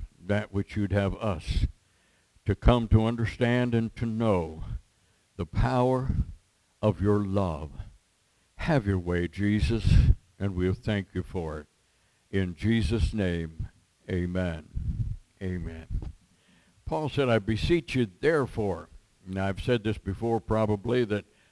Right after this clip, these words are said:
whenever you see the word "therefore," find out what it's there for. <laughs> Amen. In, in the previous cha-,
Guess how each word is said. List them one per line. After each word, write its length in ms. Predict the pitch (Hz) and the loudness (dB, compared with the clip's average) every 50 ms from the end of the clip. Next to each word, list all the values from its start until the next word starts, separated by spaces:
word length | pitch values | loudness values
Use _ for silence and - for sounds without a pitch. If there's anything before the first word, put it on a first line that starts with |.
| _ _ | _ _
whenever 380 | - 117 120 139 156 160 165 | -2 0 2 4 4 4 4
you 80 | 156 135 | 2 2
see 220 | 113 - 160 160 | 2 2 2 2
the 100 | 131 120 | 2 2
word 340 | 120 127 143 143 139 131 117 - _ _ - - | 2 4 4 4 4 2 0 -4 _ _ -4 2
"therefore," 720 | - 131 160 165 147 - - 113 98 92 92 98 107 107 - - - - _ _ _ _ _ _ _ _ | 4 4 4 4 2 -2 -2 -4 -4 -2 -2 -2 -4 -6 -8 -10 -12 -14 _ _ _ _ _ _ _ _
find 260 | - 131 131 139 127 131 | -2 -2 0 2 4 4
out 160 | 131 127 107 | 2 2 2
what 120 | 123 127 | 0 2
it's 300 | 123 123 - - - - _ _ _ | 0 0 -4 -6 -18 -20 _ _ _
there 180 | - 175 196 165 | -6 -4 -4 -4
for. 300 | 120 - - 76 - - _ - - - - _ _ - - - | -6 -8 -10 -12 -14 -14 _ -10 -10 -10 -12 _ _ -10 -4 -2
<laughs> 100 | 147 - - - 117 - _ - 98 98 - _ _ - - - - - - _ - | -2 -2 -2 -6 -10 -10 _ -16 -18 -18 -18 _ _ -20 -20 -18 -18 -18 -16 _ -4
Amen. 1000 | 110 123 123 117 117 113 107 98 95 95 92 95 107 117 113 101 90 85 80 76 - _ _ - - - - | 0 2 4 4 4 4 2 2 -2 -4 -4 -4 -2 -2 0 0 -2 -4 -6 -10 -18 _ _ -20 -20 -10 -4
In, 140 | - 151 156 | -2 -2 0
in 160 | 139 147 139 | 0 2 2
the 100 | 127 123 | 2 2
previous 540 | - - 135 185 190 175 127 127 120 110 - | 2 2 4 4 6 6 6 4 2 2 0
cha-, 360 | - - - 135 135 127 | -2 -2 0 0 2 0